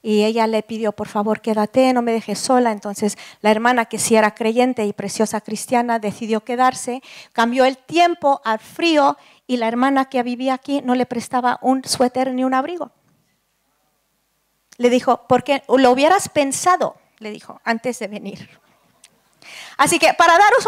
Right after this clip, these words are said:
un contexto de esta persona, ¿vale? Un contexto. Esta, esta mu-, es, la hermana tuvo que llamar a su país para que le mandaran un poco de ropa de invierno. Y no es que no había, había mucho, ¿vale?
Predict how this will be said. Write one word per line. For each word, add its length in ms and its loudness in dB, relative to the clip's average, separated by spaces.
un 80 2
contexto 680 2
de 60 2
esta 200 0
persona, 500 -4
¿vale? 320 -4
Un 140 4
contexto. 680 -8
Esta, 320 2
esta 320 2
mu-, 180 -4
es, 220 0
la 120 4
hermana 300 0
tuvo 300 0
que 200 0
llamar 540 2
a 60 -4
su 160 -6
país 440 0
para 260 2
que 160 -2
le 120 4
mandaran 520 2
un 80 -12
poco 280 0
de 100 -2
ropa 280 -2
de 60 -6
invierno. 460 -14
Y 120 -6
no 80 0
es 80 -2
que 120 0
no 100 0
había, 280 0
había 220 -2
mucho, 460 -10
¿vale? 380 -4